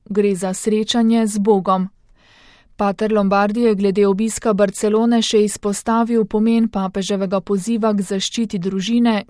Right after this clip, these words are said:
ki ga je izrekel ravno v svetišču, posvečenem sveti družini. Kot pomemben dogodek papeževega potovanja pa je vatikanski tiskovni predstavnik še izpostavil obisk cerkvenega inštituta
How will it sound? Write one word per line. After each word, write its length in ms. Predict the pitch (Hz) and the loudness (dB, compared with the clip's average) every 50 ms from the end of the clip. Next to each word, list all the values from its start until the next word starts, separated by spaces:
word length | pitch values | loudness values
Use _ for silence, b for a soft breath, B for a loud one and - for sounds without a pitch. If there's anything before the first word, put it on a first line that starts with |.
| - | -12
ki 160 | - - 208 | -8 -8 -4
ga 120 | 190 202 202 | -2 -2 -2
je 200 | 196 196 196 190 | 0 -2 -2 -4
izrekel 640 | - 202 196 180 208 196 196 190 - - 214 202 202 | -4 -4 -4 -2 -2 -2 -2 -2 -2 -2 -2 -2 -2
ravno 340 | 196 196 190 190 202 220 220 | -2 -2 -2 0 0 0 0
v 80 | 208 202 | -2 -4
svetišču, 600 | - - 196 196 190 233 233 233 - - 233 214 | -4 -4 -4 -4 -2 -4 -4 -4 -4 -4 -6 -4
posvečenem 720 | 196 196 196 - - 202 190 - - 226 220 214 208 202 | -4 -4 -6 -4 -6 -6 -4 -2 -2 0 0 0 0 0
sveti 400 | 196 - - 196 196 190 - 208 | -2 -2 -4 -4 -4 -2 -4 -4
družini. 560 | 180 196 190 190 170 190 202 185 185 185 180 180 - _ _ _ B B B B B B B B B B | -4 -4 -4 -4 -2 -2 -2 -2 -2 -4 -6 -8 -14 _ _ _ B B B B B B B B B B
Kot 220 | - 214 208 - - | -2 -2 -2 0 -2
pomemben 480 | - 214 208 208 202 196 190 196 190 180 | 0 0 2 2 2 2 0 0 0 0
dogodek 560 | 196 190 185 220 226 226 220 226 226 220 - | -2 0 2 2 4 4 4 0 0 -2 -4
papeževega 760 | - 196 190 190 180 - 190 180 196 190 185 190 185 196 185 | -6 -4 -4 -4 -4 -4 -4 -4 -4 -4 -4 -2 -2 -4 -4
potovanja 760 | - 190 190 - 196 180 196 208 214 226 226 233 240 226 208 - | -4 -6 -6 -4 -4 -2 0 0 2 2 2 2 2 2 0 0
pa 120 | 226 208 | 0 0
je 100 | 208 208 | 0 0
vatikanski 800 | 196 220 226 233 - 262 226 - 202 190 196 190 - - - 214 | 0 0 0 0 -2 -6 -6 -4 -4 -2 -2 -4 -4 -6 -8 -6
tiskovni 500 | 202 196 180 - - 220 214 214 214 208 | -6 -6 -8 -6 -4 -2 0 2 0 0
predstavnik 720 | 202 190 185 175 - - - 214 208 220 226 220 214 202 | 0 -4 -6 -8 -8 -8 -4 -2 0 0 0 0 0 -2
še 280 | - - - 202 190 185 | -4 -4 -4 -2 -2 -2
izpostavil 800 | 185 180 - - 196 190 - - - 220 226 226 214 220 202 190 - | -4 -6 -8 -8 -8 -8 -6 -4 -2 -2 0 0 0 0 0 0 -2
obisk 460 | 202 196 185 226 233 226 - - - | -4 -2 -2 -2 -2 -4 -6 -12 -14
cerkvenega 640 | - - 202 190 190 - - 196 196 208 214 202 208 196 | -8 -6 -6 -6 -6 -6 -4 -4 -2 -2 -2 -2 -2 -2
inštituta 720 | 196 185 - - 202 185 - 233 233 214 - 220 196 190 | -2 -4 -4 -6 -8 -6 -6 -8 -6 -4 -2 -2 -2 -2